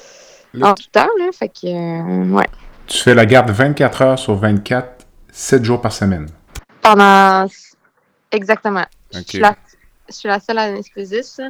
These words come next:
Speaker 1: OK. Parce que je
Speaker 2: Je
Speaker 1: faisais
Speaker 2: ouais.
Speaker 1: je faisais des petites recherches, là, t-, euh, puis j'ai parlé un peu à Xavier, puis, euh, il me disait que tu es à Bentiu,
Speaker 2: Ouais.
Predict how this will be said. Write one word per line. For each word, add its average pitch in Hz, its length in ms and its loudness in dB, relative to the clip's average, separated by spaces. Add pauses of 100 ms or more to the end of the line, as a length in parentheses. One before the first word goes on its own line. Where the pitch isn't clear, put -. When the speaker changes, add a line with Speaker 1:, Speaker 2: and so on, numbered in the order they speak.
(300)
Speaker 1:
OK. 196 180 -10 (960)
Parce - 220 -4
que 117 240 0
je 110 360 0
Speaker 2:
Je - 140 -6
Speaker 1:
faisais - 320 0 (220)
Speaker 2:
ouais. 190 180 4 (960)
Speaker 1:
je - 60 -18
faisais 104 240 -10
des 117 120 -6
petites - 200 -14
recherches, 117 480 -6
là, 143 100 -8
t-, 120 180 -8
euh, 110 520 0
puis 98 160 -14
j'ai 101 120 -6
parlé 113 240 0
un 117 80 -4
peu 127 120 -2
à 120 80 2
Xavier, 107 680 -4
puis, 104 400 -6
euh, 101 160 -2
il 101 80 -4
me 196 60 -6
disait 131 180 -6
que - 100 -14
tu 117 240 -6
es 113 120 -4
à 104 80 0
Bentiu, 110 480 -6
Speaker 2:
Ouais. 110 320 0